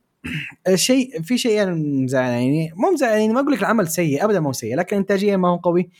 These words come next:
آه، وثانيًا كان في شوية، شوية استعجال في الاقتباس، فما حتشوف العمل على أعلى، في أعلى، أحسن مستوياته. يعني برأيي لو تفتح المانجا حيكون أفضل. ف-، لكن in general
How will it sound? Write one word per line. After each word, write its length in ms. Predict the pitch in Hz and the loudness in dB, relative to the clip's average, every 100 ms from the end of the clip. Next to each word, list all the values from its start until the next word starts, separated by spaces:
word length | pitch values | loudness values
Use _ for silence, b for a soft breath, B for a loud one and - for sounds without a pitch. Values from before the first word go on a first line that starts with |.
| b _ | b _
آه، 460 | 165 160 160 156 156 | 0 2 4 4 2
وثانيًا 680 | 156 156 202 196 196 180 151 | 0 0 0 2 2 0 -2
كان 120 | - 214 | -4 -2
في 100 | 202 | -2
شوية، 480 | 190 196 185 202 202 | -2 -2 2 0 0
شوية 460 | - 403 262 160 160 _ _ - | -4 0 2 0 -4 _ _ -20
استعجال 500 | - 160 160 156 139 | -10 -4 0 0 0
في 60 | 151 | -8
الاقتباس، 720 | 139 - 151 170 170 - - _ | -10 -8 0 0 0 -6 -14 _
فما 1080 | - - 202 196 190 175 - _ 175 180 202 | -18 -4 0 2 0 -4 -10 _ -2 2 2
حتشوف 580 | 202 196 - 202 202 160 | 2 0 0 0 0 0
العمل 420 | 156 147 165 160 | 0 2 2 2
على 160 | 139 143 | 4 2
أعلى، 520 | 135 147 151 143 135 | 2 2 2 2 -2
في 120 | - | -4
أعلى، 180 | 160 165 | 0 0
أحسن 320 | 139 - 143 | -2 -4 -2
مستوياته. 480 | 131 - 123 110 107 | -2 -2 -2 -2 -4
يعني 260 | 110 120 123 | -4 -2 -2
برأيي 300 | 131 156 151 | 0 2 4
لو 140 | 143 139 _ | 2 -2 _
تفتح 300 | 151 160 160 | -12 -4 -4
المانجا 640 | 147 143 147 156 160 165 175 b b _ | -2 -2 0 0 2 0 -2 b b _
حيكون 320 | 143 - 151 | -8 -2 0
أفضل. 300 | 139 117 107 - _ | 0 -4 -14 -18 _
ف-، 800 | - 151 156 156 151 151 135 - | -4 0 2 4 4 2 0 -4
لكن 460 | 180 277 277 240 233 | -2 -2 0 0 2
in 40 | |
general 280 | 180 131 196 | 2 2 0